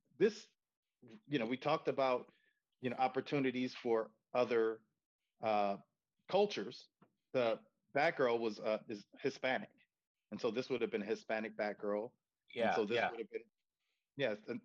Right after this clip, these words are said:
Speaker 1: you know, kind of a historic feat. But, uh, we'll see.
Speaker 2: Yeah, yeah, we'll see. Yeah,
Speaker 1: I
Speaker 2: no,
Speaker 1: think that
Speaker 2: there's
Speaker 1: they
Speaker 2: a, <laughs> right, it's, it's a lot of we'll see with the D C E U.
Speaker 1: <laughs>
Speaker 2: A-, and, and, and,
Speaker 1: Right.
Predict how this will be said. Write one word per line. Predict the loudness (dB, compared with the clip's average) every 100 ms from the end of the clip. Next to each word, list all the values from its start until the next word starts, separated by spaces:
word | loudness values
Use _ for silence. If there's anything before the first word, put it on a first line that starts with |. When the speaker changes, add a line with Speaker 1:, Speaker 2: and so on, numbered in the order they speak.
| -4
Speaker 1:
you | -2
know, | -2
kind | -4 -4
of | -2
a |
historic | -4 -4 -4 -2 -4
feat. | -4 -4 -6 _ _ -20 _ _ _ 0
But, | 2 4
uh, | 4 2 0
we'll | 2 4 4
see. | 0
Speaker 2:
Yeah, | 2 2 -2 -12 _
yeah, | -10 -10 -14 -16
we'll | -14
see. | -8 -8 -8 _ _ _ _ _ _ _ _ _ _ _ _
Yeah, | -2
Speaker 1:
I |
Speaker 2:
no, | 0
Speaker 1:
think | 2 2
that | 2
Speaker 2:
there's | 2
Speaker 1:
they | 2
Speaker 2:
a, | -2 -6 _ _ -10
<laughs> | -8 -6 -2
right, | -2 0
it's, | 0 0 -12 -14 -20 _ -20 -10
it's | -6 -2
a | 0
lot | 2
of | 2
we'll | 2
see | -2 -8 -10 -6
with | -6
the | -6
D | -8 -10
C | -10 -12
E | -8 -8 -4
U. | -2 -2 -4 -4
Speaker 1:
<laughs> |
Speaker 2:
A-, | -4 0
and, | 0 2 0 0 0
and, | 0 0
and, | 2 2 2 2
Speaker 1:
Right. | 0 -2